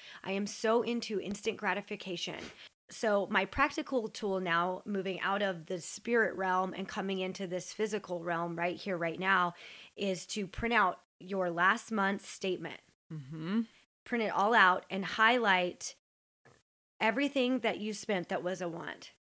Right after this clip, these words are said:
Speaker 1: So we have to separate what is a want and what is an actual need and start framing things in that way.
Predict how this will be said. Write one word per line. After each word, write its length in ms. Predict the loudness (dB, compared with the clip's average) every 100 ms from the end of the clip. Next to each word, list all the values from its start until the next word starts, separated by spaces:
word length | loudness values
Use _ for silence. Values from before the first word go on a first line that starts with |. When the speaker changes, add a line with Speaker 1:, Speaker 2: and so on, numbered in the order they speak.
| -20
Speaker 1:
So 160 | -4 0
we 120 | 0
have 200 | 2 2
to 100 | 2
separate 560 | 0 0 0 0 0 0
what 140 | -2
is 140 | 0 0
a 80 |
want 400 | -2 0 0 0 0
and 180 | -4 -2
what 160 | 0
is 140 | 0 -2
an 80 | -4
actual 420 | -4 -4 -6 -6
need 460 | -4 -6 -8 -12 -20 -20 -16 -6
and 120 | -6
start 280 | 0 -2 -2
framing 480 | -4 -2 0 -2
things 400 | -4 -6 -4 -8
in 220 | -6 -4 -2
that 220 | -2 -2
way. 400 | -6 -6 -8